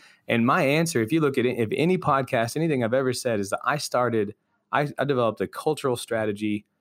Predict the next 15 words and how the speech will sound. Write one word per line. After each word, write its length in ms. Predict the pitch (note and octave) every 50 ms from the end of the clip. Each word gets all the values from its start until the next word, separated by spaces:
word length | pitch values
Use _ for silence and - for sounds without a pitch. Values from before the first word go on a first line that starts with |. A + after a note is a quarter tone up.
| _ _ _
It 120 | - G#2+
took 160 | - - - A2
me 80 | G#2
nine 420 | G2+ G2 G2+ A2 B2 C3+ C3+ A#2+ A2
months 480 | A#2 A#2 G#2 G2 G2 - - - - _ _ -
to 100 | A#2+ G#2
get 180 | A2 G2+ E2+ -
through 220 | - A2 G#2+ G#2
my, 280 | G2+ G2+ F#2+ F#2+ G2 G2 - -
my 160 | G#2+ G2 F2+
thinking 420 | - - A2 G#2 G2 - G2 F#2+
on 160 | F2+ F2 F2
that 320 | E2+ E2+ E2+ E2+ - - -
before 380 | G#2+ G2+ - - B2 B2 A#2+
I 120 | A2+ G#2+